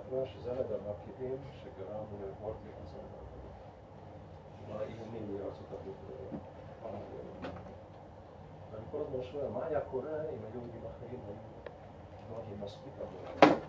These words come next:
היו מפרסמים את הדוח קודם, היו פעולות אחרות כדי לעזור באיזושהי צורה מעמיקה או גיבור ו-, וכו'.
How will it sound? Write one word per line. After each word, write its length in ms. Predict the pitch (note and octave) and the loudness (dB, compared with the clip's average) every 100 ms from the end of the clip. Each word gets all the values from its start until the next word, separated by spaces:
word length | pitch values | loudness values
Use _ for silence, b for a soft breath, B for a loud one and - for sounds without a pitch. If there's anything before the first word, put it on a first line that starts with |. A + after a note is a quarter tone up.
| - - - - - | -8 -10 -12 -12 -8
היו 100 | G#2 | -8
מפרסמים 520 | G#2 G2 F#2+ - B2+ B2+ | -6 -8 -10 -6 -6 -6
את 160 | - | -6
הדוח 220 | - G2+ G2 G#2 | -8 -8 -8 -6
קודם, 320 | G2 G#2 - - - - - - | -6 -6 -10 -10 -12 -12 -12 -10
היו 80 | G#2 - C#3+ | -10 -10 -2
פעולות 200 | B2+ A#2+ - | -2 -2 -6
אחרות 400 | G2 C#3+ D3 E3+ F#3+ - - - - - - G#2+ G#2 | -4 -2 -2 -4 -6 -8 -10 -12 -12 -12 -12 -12 -8
כדי 240 | G2+ A2+ G#2+ F#2+ F2 - F#2+ - G#2 - | -6 -6 -6 -8 -10 -10 -10 -10 -12 -2
לעזור 500 | - G#2+ G2+ C#3 C3+ A2+ | 4 4 4 4 4 2
באיזושהי 260 | A2+ - G2 | -2 -4 -8
צורה 560 | G2 G2+ A2+ A2+ A2 | -6 -2 2 4 2
מעמיקה 720 | G#2 G2+ G2 F#2+ G2 A#2+ A2 | 2 2 0 -4 4 6 8
או 160 | G#2+ - - | 6 4 -4
גיבור 420 | - - A#2 A2+ | -8 -6 -2 0
ו-, 800 | G#2+ G2 - - - - G2+ - | 0 -2 -4 -6 -6 -6 -6 -6
וכו'. 200 | - - | -8 -8